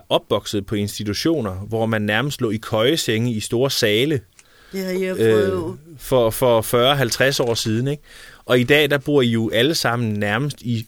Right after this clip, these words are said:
Speaker 1: i små egne lejligheder. Og det, der jo så er standarden nu i to tusind og seksten i moderne handicapboliger, det er jo en, en toværelses, øh,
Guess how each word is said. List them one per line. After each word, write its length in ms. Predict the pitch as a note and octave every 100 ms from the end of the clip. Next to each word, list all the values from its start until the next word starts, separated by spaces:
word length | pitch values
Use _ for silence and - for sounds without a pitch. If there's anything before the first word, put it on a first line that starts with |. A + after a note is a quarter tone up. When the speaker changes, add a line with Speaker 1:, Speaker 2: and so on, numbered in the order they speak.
| -
Speaker 1:
i 60 |
små 420 | A#2+ - C3+ D#3 -
egne 320 | G2 A2 C#3+
lejligheder. 580 | A#2 F2 G#2+ A2+ G2 G2 - - - - - - -
Og 300 | - A2+ G#2 - - -
det, 120 | F3
der 140 | F#3
jo 140 | C3 G#2+
så 260 | C#3 C3+ -
er 180 | A2
standarden 800 | G2 - C3 D#3+ F3+ A#2+ A2 G2+ -
nu 300 | A#2 B2 G#3 A#3 _ _
i 80 | A#2+
to 240 | - D#3+
tusind 280 | D3 C#3+ C3+
og 60 | G#2+
seksten 460 | G2+ G#2 D#3 -
i 80 | A2+
moderne 440 | A2+ G#2+ G#2+ D3 F#3
handicapboliger, 880 | C3 C#3+ - A2+ - A#2+ C3 A#2+ G2 - - - - _ _
det 140 | D3 C#3
er 80 | B2
jo 220 | C#3+ C3+
en, 260 | A#2+ A2+ G#2+
en 160 | G#2
toværelses, 680 | G#2+ C3+ D3 G#2+ G2+ G2 -
øh, 320 | G#2+ G2 F#2